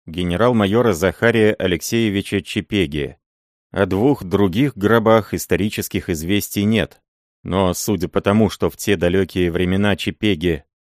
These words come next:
только самые влиятельные и уважаемые в войске лица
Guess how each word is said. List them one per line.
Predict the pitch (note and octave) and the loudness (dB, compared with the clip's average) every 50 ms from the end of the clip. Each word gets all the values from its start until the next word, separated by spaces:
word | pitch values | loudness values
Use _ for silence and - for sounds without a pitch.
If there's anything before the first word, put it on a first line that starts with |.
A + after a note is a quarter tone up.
| _ _ | _ _
только | - F2+ F2+ E2+ - G2 F#2+ F#2 - - | -2 -2 -2 0 0 0 0 0 0 -2
самые | - - - G#2 G2 G2 F#2+ F#2 F#2 | -8 -4 0 0 2 2 2 2 0
влиятельные | F2 F2+ F#2+ G2 G#2 G#2+ F#2+ - - G#2 F2+ F2+ F#2 F#2 F#2 F#2 F#2+ | 0 0 0 2 4 2 2 2 0 -2 -2 0 0 0 0 0 -2
и | - - G2+ G#2 | -4 -4 -2 -2
уважаемые | G2 F2+ E2+ F2 G2 F#2 D#2+ A2+ C3+ C3+ B2+ G2+ F2+ E2 E2 E2 D#2+ | -2 0 2 2 0 2 2 0 0 2 2 0 0 -2 -2 -2 -2
в | C#2+ C#2 | -4 -6
войске | D2 E2 F#2 F2 D#2 - - - F2 D#2+ | -4 -2 0 0 -2 -4 -4 -4 -4 -2
лица | E2 G2 G#2 - - - F2 D2+ C#2+ | -2 -2 -4 -4 -2 -2 -2 -2 -4